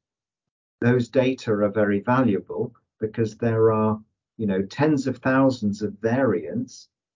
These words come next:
in every individual that can be used to compare, um, within and between different, um, individuals.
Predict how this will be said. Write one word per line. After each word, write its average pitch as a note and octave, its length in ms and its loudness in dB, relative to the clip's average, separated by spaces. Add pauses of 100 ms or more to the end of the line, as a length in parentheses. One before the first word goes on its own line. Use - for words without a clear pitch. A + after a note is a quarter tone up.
in A2 400 0
every B2 440 0
individual F#2 720 -8
that A2+ 180 -4
can A2 180 -4
be A2 120 -2
used G#2+ 460 0 (240)
to G#2+ 100 -6
compare, G#2+ 720 0 (340)
um, G2+ 300 2
within G#2 380 4
and G2 120 2
between G2 460 -6
different, F#2+ 520 -10 (360)
um, F#2+ 240 -4
individuals. F#2+ 840 -6